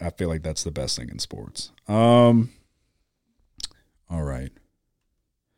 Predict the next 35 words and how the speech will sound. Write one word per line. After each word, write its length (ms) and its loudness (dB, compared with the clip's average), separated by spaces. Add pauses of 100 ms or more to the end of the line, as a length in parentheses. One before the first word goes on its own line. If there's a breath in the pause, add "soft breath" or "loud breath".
(1200)
This 120 -4
is 20 -2
gonna 100 6
be 80 6
a 60 4
very 280 6
short 280 6
episode. 380 4
We're 100 4
approaching 440 2
fifteen 420 0
minutes. 260 2
This 160 0
is 120 -2
just 260 -2
a 60 0
touch 380 -2
base 300 2
on 60 0
the 80 0
college 360 0
basketball 500 0
landscape, 640 2
and 100 -2
then 80 0
we'll 100 -2
give 160 -2
you 100 0
our 100 0
one 300 -2
pick 340 2
that 140 0
we 100 0
like. 560 0
<sighs> 60 -20